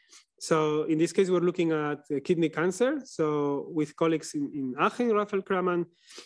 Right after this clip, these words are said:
Christian Fretzer in Cambridge, who's actually now in Cologne, and Jesper Olsen in Copenhagen.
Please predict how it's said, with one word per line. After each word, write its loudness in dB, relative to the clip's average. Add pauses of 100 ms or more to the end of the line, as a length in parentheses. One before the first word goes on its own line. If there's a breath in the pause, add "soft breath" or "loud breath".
(120)
Christian -2
Fretzer 0
in 0
Cambridge, -2
who's -10
actually -2
now 0
in -2
Cologne, 0
and -2
Jesper -2
Olsen -2
in -2
Copenhagen. -2